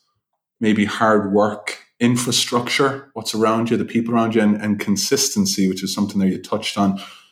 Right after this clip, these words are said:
Where is it that the, the top players in the world strike that balance, the blend between those, and then the aspiring amateurs like ourselves,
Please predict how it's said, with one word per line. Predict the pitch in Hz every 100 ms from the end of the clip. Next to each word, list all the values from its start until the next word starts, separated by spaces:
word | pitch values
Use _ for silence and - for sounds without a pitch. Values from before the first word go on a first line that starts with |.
| _ -
Where | 123 143
is | 165 160
it | 127 -
that | 117 - - _ - - _ -
the, | 107
the | 101 104 101
top | - 131 120 - - -
players | 107 101 98 101
in | 98
the | 98
world | 101 101 101 98 - _ _ _ _ _
strike | - - 113 104 -
that | 104 -
balance, | 107 113 117
the | -
blend | 92 101 104 117 117
between | 120 120 113
those, | 117 120 117
and | 110
then | 104
the | 101
aspiring | - - 113 110 104
amateurs | 98 107 104 - 98 101
like | 95 95
ourselves, | 95 95 - 107 110 98 95 -